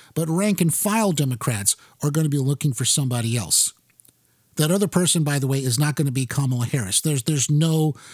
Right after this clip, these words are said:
there's, there's just no way at all that she is somehow viable. You know, because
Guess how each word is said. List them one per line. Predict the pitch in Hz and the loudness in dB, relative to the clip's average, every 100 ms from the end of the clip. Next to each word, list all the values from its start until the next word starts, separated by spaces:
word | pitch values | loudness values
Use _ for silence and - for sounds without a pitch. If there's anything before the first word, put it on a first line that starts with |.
| - - | -20 -4
there's, | 151 139 - | 0 0 0
there's | 156 151 - | 0 0 2
just | 156 - | 2 2
no | 151 170 156 | 2 2 2
way | 156 139 92 95 - - - _ 139 | 2 2 -2 -8 -14 -20 -20 _ 0
at | 139 | 2
all | 156 107 104 | 2 0 -2
that | 123 135 | -2 0
she | - 170 156 | 2 2 0
is | - 143 135 - - - | 0 0 2 0 -2 -2
somehow | - - 190 165 170 131 | 2 4 2 2 2 2
viable. | 147 165 139 131 - - - | 2 2 0 -2 -6 -14 -2
You | 208 | 0
know, | 233 208 | 2 0
because | 208 - 233 185 | 0 2 2 2